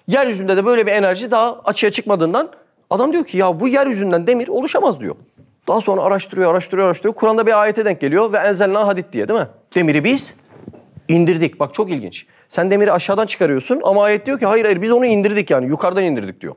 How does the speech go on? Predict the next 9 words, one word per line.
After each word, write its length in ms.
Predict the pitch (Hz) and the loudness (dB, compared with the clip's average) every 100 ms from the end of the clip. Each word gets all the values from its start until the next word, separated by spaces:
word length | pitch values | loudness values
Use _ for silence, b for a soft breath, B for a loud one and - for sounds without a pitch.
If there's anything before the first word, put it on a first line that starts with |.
| _ - | _ -2
Araştırırken, 540 | 226 226 - 220 208 | 0 0 2 2 2
araştırırken 540 | 214 208 214 190 202 | 0 0 -4 -4 -2
bakıyor 260 | 214 208 196 | -2 -2 -4
ki 140 | 233 | 0
böyle 200 | 208 214 226 | 0 2 0
bir 100 | - | -2
ayete 400 | 156 160 170 175 | 0 0 0 -2
denk 180 | 151 - | -4 -4
geliyor. 280 | 95 85 | -6 -8